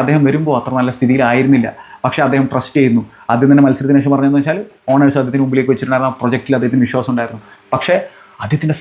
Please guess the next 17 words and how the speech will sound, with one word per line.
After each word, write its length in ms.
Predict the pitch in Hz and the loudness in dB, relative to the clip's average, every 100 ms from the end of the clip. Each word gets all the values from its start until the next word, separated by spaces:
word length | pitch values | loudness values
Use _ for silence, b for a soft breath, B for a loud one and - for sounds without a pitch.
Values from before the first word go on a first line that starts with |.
| 127 | 0
സമയം 220 | 143 170 | 0 2
ഇവിടുത്തെ 240 | 160 170 170 | 0 0 2
ഇത് 60 | 160 | 2
തുടക്കം 300 | 147 135 - 160 | 2 -2 -4 -2
മുതൽ 120 | 156 | -2
അത്ര 120 | 143 160 | -2 0
നല്ലതൊന്നായിരുന്നില്ല. 520 | 151 170 170 160 151 - | 2 2 2 0 0 -2
സ്ട്രഗിൾ 240 | - 131 160 | -2 0 2
ചെയ്തിട്ടുണ്ടായിരുന്നു. 440 | 151 143 127 120 | 2 2 0 0
പ്രീമിയർ 180 | 123 135 | 0 0
ലീഗിൻ്റെ 200 | 139 143 139 | 2 0 0
പേസ് 320 | 135 143 147 156 | 0 2 0 0
മനസ്സിലാക്കാൻ 360 | 143 139 139 139 | 0 0 -2 0
അദ്ദേഹത്തിന് 240 | 139 135 131 | 0 0 0
ബുദ്ധിമുട്ടുന്നുണ്ടായിരുന്നു. 560 | 131 139 131 127 120 117 | 2 2 2 0 0 -2
അദ്ദേഹം 140 | 127 | -2
പറഞ്ഞത് 240 | 131 139 | 0 2